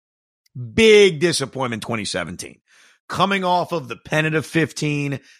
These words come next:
making the playoffs despite the injuries of sixteen, the hope and the promise of seventeen. Twenty twenty-three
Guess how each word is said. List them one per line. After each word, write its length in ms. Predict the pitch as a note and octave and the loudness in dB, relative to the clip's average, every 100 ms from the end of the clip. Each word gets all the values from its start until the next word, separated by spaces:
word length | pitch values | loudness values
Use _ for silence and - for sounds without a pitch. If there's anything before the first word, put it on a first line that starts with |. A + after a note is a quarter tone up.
| - | -12
making 400 | C3 E3+ F3 D#3+ | -2 -2 -2 -4
the 80 | D3+ | -4
playoffs 480 | D#3+ E3 D#3 D3+ | 0 2 2 0
despite 400 | C3 - D#3 D3+ | -4 -6 0 0
the 160 | D3+ D3 | -2 -8
injuries 380 | D3+ C#3+ D3+ C3 | -6 -6 -6 -8
of 100 | B2 | -4
sixteen, 720 | - D3+ - - C#3+ C3+ B2+ _ _ - | -4 -2 -4 -4 -4 -4 -6 _ _ -2
the 120 | C#3+ | 2
hope 320 | C3+ G#3 D#3 | 4 2 2
and 160 | F3 D3 | -2 -4
the 60 | |
promise 720 | - - - D3+ D3 A#2 - - | -10 -8 0 2 2 -2 -8 -8
of 100 | B2+ | -8
seventeen. 680 | - - B2+ G2+ F2+ - - _ _ _ _ _ _ - | -6 0 -2 -2 -12 -16 -18 _ _ _ _ _ _ -18
Twenty 420 | - A3 C4 B3+ | -4 0 0 -2
twenty-three 1120 | - G3 G#3 F3 - - C#3+ D3+ C3+ F#2 - | -6 -6 -6 -6 -12 -14 -4 -2 -2 -6 -16